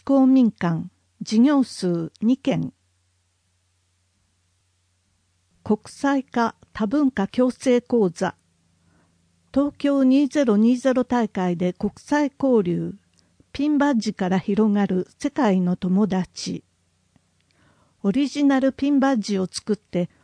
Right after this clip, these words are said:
オリンピックやパラリンピックの会場で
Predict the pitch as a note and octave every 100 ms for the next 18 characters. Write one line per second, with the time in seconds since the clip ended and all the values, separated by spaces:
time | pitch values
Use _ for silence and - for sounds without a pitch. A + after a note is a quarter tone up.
0 | - G3 B3 C#4+ - C4 _ F#3 F3+ -
1 | G3 B3 C4+ C#4 - C#4 - A3+ F#3+ -
2 | G#3+ G#3 F#3+ G3 F#3+ F#3 F#3